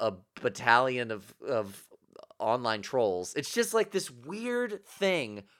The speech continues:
where a very bad movie called Black Adam has to be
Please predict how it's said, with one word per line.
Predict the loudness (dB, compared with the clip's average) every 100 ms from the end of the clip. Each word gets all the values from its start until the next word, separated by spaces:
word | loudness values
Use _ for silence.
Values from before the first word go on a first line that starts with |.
| _
where | 4 8 8 6 0 _ _ _ _ _ _ _ 0
a | 0
very | 4 4 4 4
bad | 6 6 4
movie | -2 -6 -8 -8 -14 _ -2
called | 0 2
Black | 4 4 4
Adam | 4 4 2 -4 -14 _ _ _ _ _
has | -10 -4 4 6 6 0 -6
to | -6
be | -6 -4 -4 -4 -8 -12